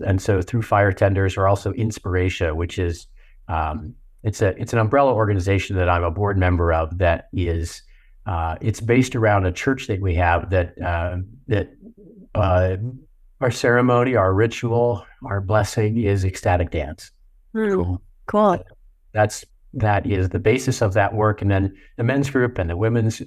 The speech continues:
Speaker 1: there are women's circles that grow out of that. And as I said, we're going to do a combination for the first time, uh, after twelve years of just doing the men's work.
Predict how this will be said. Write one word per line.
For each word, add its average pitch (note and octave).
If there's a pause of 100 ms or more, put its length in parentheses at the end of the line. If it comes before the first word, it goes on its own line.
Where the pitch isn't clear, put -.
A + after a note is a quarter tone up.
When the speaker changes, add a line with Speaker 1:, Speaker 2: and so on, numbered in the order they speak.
Speaker 1:
there G2+
are F#2
women's G2
circles G#2
that G#2
grow G2
out G2
of G2
that. F#2+
And F2
as G2
I F2
said, F#2
we're F#2
going F#2
to F2
do F2+
a D#2+
combination E2+
for F#2
the E2+
first -
time, D#2+ (400)
uh, -
after E2+
twelve E2
years D#2+
of E2
just -
doing E2
the D#2+
men's D#2+
work. D#2